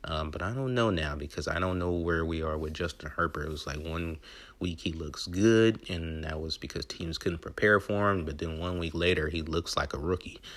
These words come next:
So I don't know what's gonna happen this week. Um, so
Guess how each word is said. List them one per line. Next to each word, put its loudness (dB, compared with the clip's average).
So 0
I 2
don't 0
know 0
what's -4
gonna -4
happen -4
this 2
week. -6
Um, -2
so -2